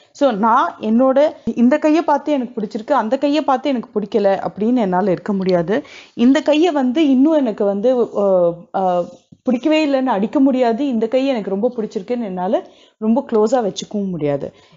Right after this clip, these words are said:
நான் என்னை எப்படி பார்த்துக்கிறேனோ அது மாதிரி தான் நான் இந்த உலகத்தை பூராவும் பார்த்துப்பேன். ஏன்னா நான் என்ன இந்த உலகத்தை பூராவும் I identify myself with it. அது மாதிரி ஆயிடும் அப்படின்னு சொல்லி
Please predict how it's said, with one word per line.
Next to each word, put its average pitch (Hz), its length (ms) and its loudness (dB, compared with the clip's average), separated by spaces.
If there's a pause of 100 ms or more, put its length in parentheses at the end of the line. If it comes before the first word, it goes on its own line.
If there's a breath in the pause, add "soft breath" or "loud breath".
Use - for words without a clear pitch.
நான் 233 400 0
என்னை 208 280 0
எப்படி 202 280 2
பார்த்துக்கிறேனோ 196 640 -4
அது 175 180 -8
மாதிரி 185 180 -6
தான் 233 140 0
நான் 233 100 -4
இந்த 175 140 -2
உலகத்தை 190 440 -2 (100)
பூராவும் 269 500 0
பார்த்துப்பேன். 170 520 -10
ஏன்னா 185 280 -8 (480)
நான் 214 300 0
என்ன 220 220 -4 (400)
இந்த 214 160 -2
உலகத்தை 262 460 0
பூராவும் 294 520 2 (360)
I 254 300 0
identify 277 580 0
myself 220 420 -2
with 151 160 -6
it. - 120 -8 (500)
அது 262 180 4
மாதிரி 226 340 2
ஆயிடும் 170 380 0 (140)
அப்படின்னு 180 300 -4
சொல்லி 175 280 -2